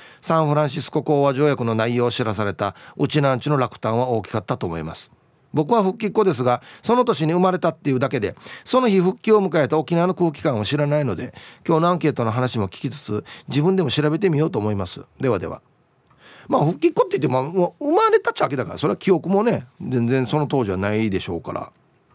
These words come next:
はい。うーん、この書いてある通りじゃなかったかな。まあ、正式に戦争が終わるという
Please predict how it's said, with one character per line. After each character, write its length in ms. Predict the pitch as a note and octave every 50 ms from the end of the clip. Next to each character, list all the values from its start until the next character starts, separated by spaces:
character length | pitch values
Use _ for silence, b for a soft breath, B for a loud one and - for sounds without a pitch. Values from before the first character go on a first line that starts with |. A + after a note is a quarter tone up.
| _ -
は 200 | B2 B2 B2+ A#2
い。 80 | - - _ _ _ _ _ _ _ _ _ _ _ _ _ _ _ _ _ _ _ _ _ _ B B B B B B B B B B B B B B B B B B B B _ _ _ -
う 60 | F3+
ー 540 | F3+ F3+ F3 F3 F3 E3 D#3+ D#3 D#3 D3+ D3
ん、 20 | D3
こ 120 | D3+ E3+
の 100 | F3 E3+ -
書 120 | - F3+
い 100 | F#3 F3
て 220 | - _ - - G3
あ 60 | G3+
る 160 | F#3+ F#3 E3 F3 _ _ _ _ _ _ _ _ _ _ _ _ _ _ _
通 260 | - E3+ E3+ F3 F3+ F#3
り 80 | F3+ D#3+
じ 120 | C#3+ E3
ゃ 20 |
な 100 | D#3+ E3
か 80 | D#3+ E3+
っ 60 | E3+ - _ _ _ _ _
た 100 | - F3
か 140 | D3+ D#3+ D3+
な。 680 | D3 C#3+ D3 D3+ D3+ D3+ D3 C#3+ C#3 C3 B2 G#2+ F#2+ - - _ _ _ _ _ _ _ _ _ -
ま 120 | G3 A3+
あ、 100 | F#3 - b b b b b b b b _ _ _ _ _ _ _ _ _
正 340 | - - C#4 D#4 D#4+ D#4+ D4+
式 260 | - - - - E4+
に 200 | E4 F4+ F#4 E4
戦 240 | - - F#3 E3 D#3+ D3+
争 240 | C3+ D3 D#3 D#3
が 140 | D#3+ E3+ D#3
終 240 | D3+ D3+ D3+ D3 C#3+
わ 140 | C#3+ C#3+ D3
る 60 | -
と 140 | - A2+ G2+
い 240 | F#2+ E2+ E2 E2 D#2+
う 80 | -